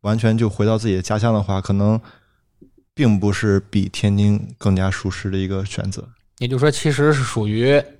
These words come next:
Speaker 2: 这个两边儿都有成本，
Speaker 1: 对。
Speaker 2: 对吧？回去的成本呢，可能住房上也许没有这么大的压力，对吧？但是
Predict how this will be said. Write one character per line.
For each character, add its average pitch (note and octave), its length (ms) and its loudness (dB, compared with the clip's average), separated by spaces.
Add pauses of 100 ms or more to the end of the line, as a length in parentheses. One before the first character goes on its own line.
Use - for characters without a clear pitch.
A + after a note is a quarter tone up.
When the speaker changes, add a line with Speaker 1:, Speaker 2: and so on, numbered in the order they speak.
(120)
Speaker 2:
这 A#2+ 180 -4
个 G2+ 460 -4
两 B2 280 -2
边 D#3 120 2
儿 F3 120 4 (160)
都 G3+ 140 6
有 D3+ 140 6
成 G#2+ 200 -6
本， A2 160 -6 (520)
Speaker 1:
对。 G2 240 4
Speaker 2:
对 C#3 80 -6
吧？ B2 100 2
回 E3+ 300 2
去 F#3 120 4
的 C3+ 80 2
成 C#3 200 0
本 A2 120 2
呢， A2 120 -2
可 - 140 -4
能 C3+ 360 0
住 D3 160 -2
房 C3 220 0
上 E3 160 2
也 A#2+ 100 2
许 A2+ 100 -2
没 G#2 120 2
有 A2 120 2
这 G#2+ 120 -4
么 G#2 40 -4
大 G2+ 140 -2
的 G2+ 80 -6
压 G#2 200 -2
力， G#2+ 180 -2 (120)
对 B2+ 80 -2
吧？ A2+ 240 2
但 C#3+ 160 0
是 C3 300 4